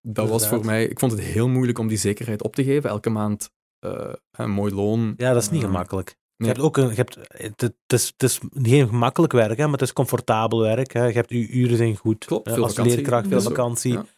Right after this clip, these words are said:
Speaker 1: ja.
Speaker 2: Eh, om dat al direct gaan, te gaan opgeven of, eh,
Speaker 1: Voor
Speaker 2: een risico
Speaker 1: iets
Speaker 2: te zetten.
Speaker 1: Ja, voor iets waar dat we op dat moment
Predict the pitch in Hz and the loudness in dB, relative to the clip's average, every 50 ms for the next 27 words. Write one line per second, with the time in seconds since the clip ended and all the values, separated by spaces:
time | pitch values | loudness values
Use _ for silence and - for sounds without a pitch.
0 | _ _ - 131 120 117 120 113 107 117 113 110 117 120 117 117 113 107 117 120 | _ _ -12 -8 -6 -4 -2 -2 0 0 2 2 2 2 2 2 2 2 2 2
1 | 120 120 - - 107 110 - - - 113 107 104 101 101 104 110 - - 139 135 | 2 0 -2 -6 -6 -6 -8 -6 -4 -2 -2 -2 -2 -2 -4 -6 -4 -2 0 0
2 | 131 117 117 110 - - - 104 104 101 95 - _ _ _ _ _ - - - | 2 2 0 0 -2 -4 -8 -6 -6 -6 -8 -10 _ _ _ _ _ 0 2 2
3 | 113 120 135 127 131 - 143 139 131 120 117 120 123 - 151 151 - - 139 160 | 4 4 2 2 0 0 -2 0 0 0 0 0 -2 -2 -6 -10 -6 -2 0 0
4 | 220 202 120 120 120 143 147 - 131 117 117 113 113 - - 107 107 110 110 120 | 0 0 0 -2 -2 -2 -2 -2 -2 -2 -2 -2 -2 -4 -4 -6 -6 -4 -2 -2
5 | 123 123 120 117 117 | -2 0 -2 -2 -4